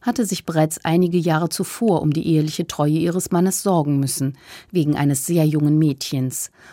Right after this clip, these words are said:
Und genau dieses, inzwischen volljährig, ist nun der Grund der Trennung.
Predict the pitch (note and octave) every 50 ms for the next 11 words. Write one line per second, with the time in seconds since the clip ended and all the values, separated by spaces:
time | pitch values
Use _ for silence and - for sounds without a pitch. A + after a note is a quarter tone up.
0 | - - - F3+ E3 D#3 F#3+ F3+ G3 G3+ A3+ G#3+ E3 - F3 E3+ E3 D3+ C3 C#3+
1 | C3+ - - - - E3 D#3 - F#3+ E3+ - F3+ D#3+ - - G3 G#3 G3 D#3 D3
2 | C#3+ C#3 C#3 D3+ E3 F3+ - - _ _ _ _ _ - F3 - - D3 D3 D3
3 | D3+ F3 F3 F3 D#3+ - - C#3+ C#3 C3 C3+ D#3 D3+ D3+ - - C3+ B2+ B2+ B2
4 | A#2+ A#2+ A2+